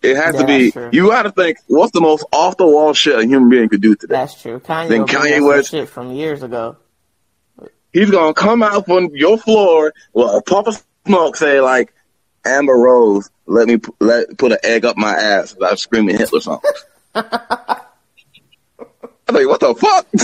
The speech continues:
Speaker 2: I can see him saying some crazy shit like that, bro. He said, you know the basketball player Chris Paul?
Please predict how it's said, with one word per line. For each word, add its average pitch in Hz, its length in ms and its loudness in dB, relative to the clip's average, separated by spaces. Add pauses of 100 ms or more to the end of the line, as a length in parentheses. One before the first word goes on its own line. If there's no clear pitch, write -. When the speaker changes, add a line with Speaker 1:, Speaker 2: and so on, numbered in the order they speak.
Speaker 2:
I - 220 0
can 247 100 -4
see 269 260 0
him 233 120 -4
saying 247 360 -4
some 202 140 -12
crazy 220 360 -6
shit 190 280 -6
like 196 240 -4
that, 196 220 0
bro. 175 340 -2 (520)
He 254 220 -10
said, 202 600 -6
you 214 60 -12
know 202 100 -10
the 160 60 -8
basketball 165 460 -6
player 160 280 -6
Chris 175 260 -8
Paul? 185 580 -6